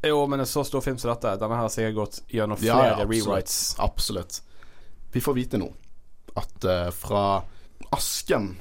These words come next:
Speaker 2: til keiserriket, så har det oppstått en ny, eh, faksjon, altså The First Order, eh, Neo Empire. Nesten, jeg har alltid tenkt på det litt som at det er nynazister,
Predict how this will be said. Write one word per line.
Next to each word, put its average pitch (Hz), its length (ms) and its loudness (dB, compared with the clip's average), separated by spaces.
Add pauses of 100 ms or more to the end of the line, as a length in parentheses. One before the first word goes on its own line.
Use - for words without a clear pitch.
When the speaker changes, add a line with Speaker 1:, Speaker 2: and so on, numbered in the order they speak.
(200)
Speaker 2:
til 107 160 -4
keiserriket, 107 560 0 (240)
så - 140 -2
har 107 80 4
det 98 80 0
oppstått - 340 -2
en 87 200 -2
ny, 90 140 0 (180)
eh, 62 240 -2
faksjon, 139 500 0 (240)
altså 92 500 0 (160)
The 92 120 -2
First 92 380 -2
Order, 104 400 2 (560)
eh, 90 320 2
Neo 95 720 2 (320)
Empire. 90 600 0 (800)
Nesten, 110 560 0
jeg - 200 -12
har 123 120 4
alltid 123 160 -2
tenkt 127 200 2
på 110 60 0
det 104 80 0
litt 110 160 -2
som 101 100 2
at - 260 -4
det 104 120 4
er 95 200 2 (400)
nynazister, 101 800 0